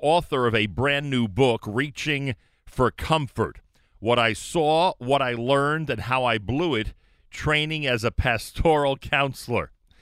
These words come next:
In two thousand nine, Sherry Mandel won the National Jewish Book Award for The Blessing of a Broken Heart,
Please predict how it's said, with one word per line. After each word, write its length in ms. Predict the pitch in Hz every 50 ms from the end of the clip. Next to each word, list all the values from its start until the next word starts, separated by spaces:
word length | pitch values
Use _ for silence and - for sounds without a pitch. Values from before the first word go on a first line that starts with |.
| _ _ _ _ _ _ _ _
In 160 | - 95 101
two 220 | 95 - - 151 139
thousand 500 | - - 139 120 120 120 107 123 123 123
nine, 400 | 127 127 117 110 110 117 127 127
Sherry 400 | - - - 139 123 127 131 131
Mandel 600 | 127 120 113 110 107 107 110 113 107 113 117 110
won 100 | 107 101
the 80 | 101
National 400 | 101 110 113 110 - - 113 110
Jewish 340 | 104 101 98 113 110 98 -
Book 240 | - - 113 104 -
Award 380 | 113 107 107 107 113 120 117 -
for 80 | 110
The 80 | 92 92
Blessing 460 | 82 95 107 110 104 - - 113 98
of 100 | 90 85
a 60 | 90
Broken 340 | 80 98 101 98 - 98 87
Heart, 440 | 76 76 98 104 90 78 87 -